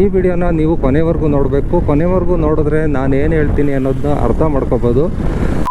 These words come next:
Ola ಎಲೆಕ್ಟ್ರಿಕ್ ಬೈಕ್ ಟ್ಯಾಕ್ಸಿ ಮಾಡ್ತಾ ಇರೋರು, ಅಥವಾ Ola ಗಾಡಿ ತಗೊಂಡು ರೆಂಟಲ್ಲಿ ಕೆಲಸ ಮಾಡ್ತಾ ಇರೋರು, ಅಥವಾ ಓನ್ ಗಾಡಿ ತಗೊಂಡು ಬೈಕ್ ಟ್ಯಾಕ್ಸಿ ಮಾಡ್ತಾ ಇರೋರ್ಗೂ ಈ ವಿಡಿಯೋ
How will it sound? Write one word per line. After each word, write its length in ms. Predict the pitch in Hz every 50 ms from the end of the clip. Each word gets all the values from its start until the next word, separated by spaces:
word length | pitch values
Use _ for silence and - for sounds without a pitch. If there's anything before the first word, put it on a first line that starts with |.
| 1017 1017 1017 1017 1017 1017 - 1017 1017 1017 988 988 - - - - - - - - - - - - - - - - - -
Ola 420 | 156 185 202 220 226 233 233 220 185
ಎಲೆಕ್ಟ್ರಿಕ್ 480 | 170 170 190 202 - - 196 208 180
ಬೈಕ್ 360 | - 151 156 180 185 - -
ಟ್ಯಾಕ್ಸಿ 680 | - 170 175 - - - - 185 185 185 185 185 165 - - 143
ಮಾಡ್ತಾ 360 | 139 139 139 151 151 143 170
ಇರೋರು, 380 | 170 156 160 160 156 151 165 156
ಅಥವಾ 540 | 143 - - 147 151 156 151 143 135 147 170
Ola 200 | 185 190 190 165
ಗಾಡಿ 260 | 165 165 160 165 160
ತಗೊಂಡು 440 | 156 151 143 151 151 151 156 160 143
ರೆಂಟಲ್ಲಿ 540 | 131 139 131 120 - 185 175 170 165 165
ಕೆಲಸ 280 | 156 - 131 135 - -
ಮಾಡ್ತಾ 380 | 175 165 151 143 143 135 - 147
ಇರೋರು, 400 | 139 139 139 139 139 147 147 147
ಅಥವಾ 500 | - - - 139 135 160 151 160 160 151
ಓನ್ 460 | 151 135 131 147 175 185 190 190 175
ಗಾಡಿ 260 | 160 160 160 160 165
ತಗೊಂಡು 580 | 147 151 151 151 151 151 151 160 160 160 151 143 120
ಬೈಕ್ 240 | 123 139 160 151 -
ಟ್ಯಾಕ್ಸಿ 300 | - 151 139 - - 151
ಮಾಡ್ತಾ 300 | 143 139 139 131 - 147
ಇರೋರ್ಗೂ 480 | 139 135 135 135 135 135 139 156 165 160 - - - - - - - - - - - - - 151
ಈ 80 | 160 160
ವಿಡಿಯೋ 540 | 147 170 170 170 165 170 180 156 - -